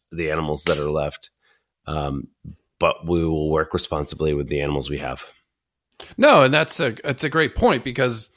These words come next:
Speaker 2: ideally we want to preserve the habitat that's there, because not only is it critical to keep gibbons there, but it's all the species, you know, we just talked about. Angie was talking about the diversity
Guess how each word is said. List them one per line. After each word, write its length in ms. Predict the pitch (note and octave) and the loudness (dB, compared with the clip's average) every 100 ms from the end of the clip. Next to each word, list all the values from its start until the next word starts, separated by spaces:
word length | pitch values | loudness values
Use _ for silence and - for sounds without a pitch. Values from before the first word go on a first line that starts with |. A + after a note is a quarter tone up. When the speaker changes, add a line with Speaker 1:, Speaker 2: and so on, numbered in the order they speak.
| A#2+ | -2
Speaker 2:
ideally 800 | A#2+ G#2 D#3 G#3 B2 A2+ A2+ - | -2 0 4 4 4 2 0 -4
we 100 | B2 | -2
want 260 | B2+ C3 C3 | 2 2 2
to 60 | |
preserve 560 | A#2+ A2 A#2+ A2+ G#2+ G#2 | 0 0 2 2 0 -4
the 80 | - | -10
habitat 760 | G#2+ C3 A#2+ - G#2 E2 D2+ - | 0 0 2 -4 -4 -6 -6 -8
that's 240 | A2 G2+ - | -6 -2 2
there, 300 | A#2+ G2 F2+ | 2 2 -2
because 280 | G#2+ D3 D3 | -2 -2 2
not 160 | A3 | 6
only 160 | B3+ F3+ | 6 6
is 100 | C3+ | 4
it 200 | B2 - - - - - _ | 2 -2 -18 -18 -18 -20 _
critical 400 | - F#3+ F#3 D3 | 6 6 6 2
to 80 | A#2 | -2
keep 280 | - A2 - | -4 -6 2
gibbons 400 | G#3 G3+ A2 A2 | 4 6 2 0
there, 320 | G#2 G#2 G2 | 0 0 0
but 140 | A2 | 0
it's 120 | A2 | 0
all 220 | - C#3 C3+ | 2 2 4
the 80 | |
species, 600 | B2 - B2+ - A2+ G#2+ | 2 2 0 2 2 -2
you 80 | A2 | -2
know, 120 | G#2+ | -2
we 100 | G2+ | -2
just 180 | G#2+ G#2 | -2 -2
talked 280 | C3+ C#3+ D3 | 2 2 2
about. 240 | A#2 A2+ G#2+ | 0 2 2
Angie 320 | A2 G#2+ G#2+ | 0 -2 -2
was 140 | G#2+ | -2
talking 260 | - A2 G#2 | -2 -2 0
about 160 | G#2 | -2
the 80 | G#2 | -2
diversity 680 | G2+ G#2+ E3 F#3+ C#3+ C3 G2 | -6 2 2 4 2 0 -4